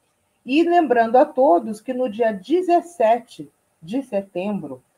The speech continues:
nós teremos conosco o nosso querido João Luiz Nascimento Ramos. Ele é de Cachoeira Paulista, é um maravilhoso, já assisti várias palestras dele em, em Guaratinguetá,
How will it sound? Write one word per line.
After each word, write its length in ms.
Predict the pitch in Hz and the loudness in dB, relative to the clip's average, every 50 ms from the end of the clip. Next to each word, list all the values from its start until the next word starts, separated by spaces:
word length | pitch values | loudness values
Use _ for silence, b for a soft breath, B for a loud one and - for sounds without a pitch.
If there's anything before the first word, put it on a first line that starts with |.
| _ _ _ _ _ | _ _ _ _ _
nós 180 | 208 214 240 240 | -4 -4 -4 -4
teremos 460 | 247 247 233 226 233 233 247 240 - | -6 -10 -8 -8 -8 -8 -10 -12 -10
conosco 760 | - 269 254 233 208 214 233 247 254 247 - _ - 156 156 b b b b b b b b b b b | -6 -6 -6 -4 -4 -2 -2 -2 -4 -4 -10 _ -14 -14 -14 b b b b b b b b b b b
o 120 | 196 208 | -6 -2
nosso 400 | 214 226 233 247 247 - 240 226 | 0 2 0 0 0 -4 -10 -10
querido 500 | - - 190 196 233 247 220 202 247 226 | -8 -10 -10 -10 -8 -10 -8 -8 -8 -8
João 400 | 196 185 190 208 226 247 294 311 | -8 -8 -6 -2 -2 0 0 -2
Luiz 480 | 294 254 226 214 226 247 254 254 214 202 | -4 -6 -8 -8 -8 -8 -8 -8 -8 -6
Nascimento 760 | 220 220 226 220 - 240 220 196 190 202 214 220 214 233 226 | -6 -6 -8 -8 -10 -8 -6 -6 -4 -6 -6 -8 -8 -10 -12
Ramos. 800 | 185 175 190 196 202 196 185 180 165 151 156 - - - - _ _ _ _ _ _ _ _ _ _ _ _ - | -12 -6 -2 -2 0 0 -2 -4 -8 -10 -12 -14 -18 -20 -20 _ _ _ _ _ _ _ _ _ _ _ _ -6
Ele 340 | 180 202 196 196 196 196 190 | -6 -4 -4 -4 -4 -2 2
é 240 | 190 185 185 180 | 4 4 4 4
de 760 | 180 170 165 170 190 185 180 180 175 175 170 170 165 160 160 - | 2 0 -10 -12 -10 -10 -8 -8 -6 -6 -6 -4 -6 -6 -8 0
Cachoeira 560 | - 277 311 302 - 254 240 233 226 240 226 226 | 0 0 0 0 -2 -4 -2 -2 0 0 -2 -2
Paulista, 720 | - 202 196 185 170 180 196 202 196 _ - 277 311 302 - _ _ _ _ _ _ _ _ _ _ _ _ _ _ _ _ _ _ _ _ _ _ - | -2 -4 -4 -4 -6 -10 -10 -12 -12 _ -6 -6 -6 -6 -8 _ _ _ _ _ _ _ _ _ _ _ _ _ _ _ _ _ _ _ _ _ _ -12
é 80 | 180 220 | -6 -6
um 300 | 226 233 233 220 202 - - 185 | -4 -4 -4 -8 -8 -10 -8 -8
maravilhoso, 880 | 196 240 277 294 294 277 - 208 214 196 196 196 214 220 220 202 208 | -2 2 4 4 4 4 2 0 -6 -6 -4 -4 -4 -4 -4 -6 -8
já 120 | 208 220 214 | -6 -6 -8
assisti 300 | 214 - - - 233 220 | -8 -10 -18 -14 -12 -12
várias 480 | 196 185 202 233 247 247 240 233 226 | -10 0 4 4 6 6 4 2 -2
palestras 640 | _ - 202 190 196 196 196 196 196 190 185 185 170 170 | _ -2 -2 2 2 2 0 0 -4 -10 -10 -10 -10 -8
dele 280 | 185 185 185 185 185 | -10 -8 -8 -8 -8
em, 220 | 185 185 180 175 170 175 | -10 -10 -12 -12 -12 -12
em 400 | 170 170 170 170 165 165 160 160 | -10 -8 -6 -6 -8 -8 -10 -6
Guaratinguetá, 1040 | 160 196 196 196 190 190 - 196 185 175 170 170 170 - 180 180 190 202 220 214 | -2 -2 -2 -2 -4 -10 -12 -14 -8 -6 -6 -6 -6 -4 -2 -2 0 0 -2 -4